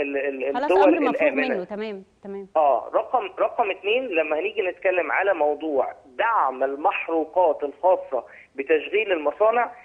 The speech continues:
Speaker 1: هي لسه لغاية دلوقتي حضرتك مبادرات، لسه لم يتخذ قرار لدعم، آه، ال-، المحروقات للص-، للمصانع. ودي طبعًا شكوى لكل المصانع، لأن المصانع دلوقتي بتقول لك:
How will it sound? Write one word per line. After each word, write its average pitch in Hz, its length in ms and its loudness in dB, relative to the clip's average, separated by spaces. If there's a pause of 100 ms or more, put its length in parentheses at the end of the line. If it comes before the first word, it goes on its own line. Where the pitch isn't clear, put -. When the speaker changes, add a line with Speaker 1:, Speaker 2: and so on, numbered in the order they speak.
(220)
Speaker 1:
هي 208 200 2
لسه 262 280 0
لغاية 247 200 4
دلوقتي 254 400 2
حضرتك 269 560 -4
مبادرات، 165 640 2 (440)
لسه 190 360 0
لم 214 300 2
يتخذ 190 360 0
قرار 220 720 4
لدعم، 190 560 2
آه، - 300 -10
ال-، 143 440 2
المحروقات 160 720 0
للص-، 165 420 -4
للمصانع. 143 640 0 (420)
ودي 220 320 0
طبعًا 247 480 2 (100)
شكوى 240 440 2
لكل 226 400 0
المصانع، 220 500 2
لأن 131 220 -2
المصانع 156 440 -2
دلوقتي 208 240 0
بتقول 208 300 -2
لك: 220 100 0